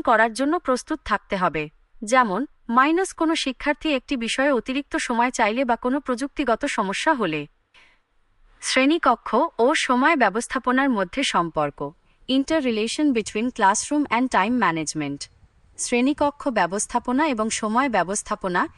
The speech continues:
একে অপরের পরিপূরক। একটি সুশৃঙ্খল শ্রেণীকক্ষ ছাড়া সময়কে দক্ষতার সাথে ব্যবহার করা সম্ভব নয়। যদি শ্রেণীকক্ষে বিশৃঙ্খলা থাকে, তাহলে শিক্ষকের মূল্যবান সময়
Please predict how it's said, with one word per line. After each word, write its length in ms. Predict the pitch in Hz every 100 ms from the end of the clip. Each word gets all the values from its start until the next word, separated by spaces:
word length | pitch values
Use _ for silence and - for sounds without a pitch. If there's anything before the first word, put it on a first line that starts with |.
| _ -
একে 260 | 240 311 302
অপরের 400 | 285 185 202 320
পরিপূরক। 540 | - 247 214 165 147 139 - - _ _
একটি 260 | 254 247 311
সুশৃঙ্খল 720 | 302 302 320 - 339 330 330 339
শ্রেণীকক্ষ 600 | - 254 262 269 254 -
ছাড়া 340 | 277 - 175 202
সময়কে 500 | 262 240 233 285 -
দক্ষতার 540 | 254 196 - 254 262 269
সাথে 200 | - 226 277
ব্যবহার 440 | 214 170 190 220
করা 240 | 233 202 247
সম্ভব 440 | - 226 214 277 277 208
নয়। 180 | 160 151 - _ - _ _
যদি 300 | 208 254 285
শ্রেণীকক্ষে 640 | 320 269 247 294 320 320 330
বিশৃঙ্খলা 640 | 233 220 262 269 294 302 302
থাকে, 240 | 190 - 196 - _ _
তাহলে 280 | 240 226 269
শিক্ষকের 560 | 302 - 240 - 277 311
মূল্যবান 460 | 262 233 247 277 302
সময় 360 | - 240 220